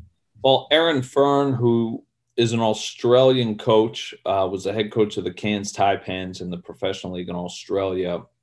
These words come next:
and he had the lowest budget there, and he had to try to figure out how to compete with the bigger budget teams. And he had some very out-of-the-box ideas, and he created this tag-up system. Now he's an assistant coach at U N C Charlotte. And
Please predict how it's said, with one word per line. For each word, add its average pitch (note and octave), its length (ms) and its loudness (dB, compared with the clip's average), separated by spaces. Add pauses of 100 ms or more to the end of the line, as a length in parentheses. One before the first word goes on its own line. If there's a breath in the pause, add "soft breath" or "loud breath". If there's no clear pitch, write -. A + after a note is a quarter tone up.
and G2 140 -8
he G2+ 80 -2
had G#2+ 160 -2
the G#2+ 60 -2
lowest A2+ 420 0
budget G#2 320 0
there, G2 180 -2
and G2 80 -6
he F#2+ 60 -4
had A2 120 -4
to A2+ 80 -4
try A2 200 -2
to G#2 80 -2
figure G#2 340 -4
out F#2 200 -2
how G2 300 -2
to F#2+ 180 -10
compete G2+ 580 -8
with - 100 -14
the F#2 80 -8
bigger F#2 300 -4
budget F2 360 -8
teams. E2 480 -12 (600)
And F#2+ 160 -2
he F#2+ 60 2
had A2 160 2
some G#2+ 160 -6
very G#2+ 380 2
out-of-the-box G2 680 0
ideas, G2 800 0 (440)
and F2 400 -4
he F2+ 340 -10
created G2+ 760 0
this - 580 -2
tag-up G2+ 460 0
system. E2 540 -8
Now F#2+ 220 -2
he's G2 140 -6
an F#2 100 -8
assistant F#2 480 -12
coach F2 340 -2
at D2 100 -8
U E2+ 140 -10
N E2+ 80 -12
C D#2+ 160 -12
Charlotte. E2 400 -8 (760)
And F#2+ 600 0